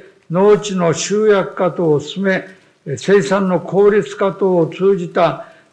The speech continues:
農業の成長産業化を図るとともに、えー、農山漁村の活性化を図りたい、図ってまいりたいと考えております。二点目ですが、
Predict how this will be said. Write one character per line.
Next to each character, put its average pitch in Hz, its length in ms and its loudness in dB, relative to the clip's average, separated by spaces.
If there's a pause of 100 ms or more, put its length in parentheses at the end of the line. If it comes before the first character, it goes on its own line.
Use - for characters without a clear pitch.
農 196 320 4
業 190 160 2
の 160 140 0
成 196 260 0
長 196 320 2
産 185 320 -4
業 175 220 0
化 170 100 -2
を 139 260 0
図 190 60 -2
る 185 80 0
と 190 140 -2
と 196 100 -4
も 190 140 -2
に、 196 260 0 (480)
え 143 200 0
ー、 - 40 -4
農 190 220 2
山 185 260 0
漁 175 120 2
村 170 160 -4
の 165 180 -2
活 147 240 -6
性 185 220 -2
化 190 120 -4
を 165 140 4
図 135 260 -4
り 175 120 -4
た 185 220 -4
い、 180 80 -6
図 180 60 -14 (720)
っ - 280 -4
て 208 280 2
ま 151 160 0
い 165 100 2
り - 40 -6
た 151 140 2
い 147 60 0
と 202 240 2
考 151 340 -4 (100)
え 143 80 0
て 147 140 -4
お 131 40 -2
り 123 120 -8
ま 123 100 -14
す。 - 180 -20 (720)
二 170 140 -2
点 220 220 2
目 214 100 2
で 165 160 0
す - 140 -14
が、 - 400 -2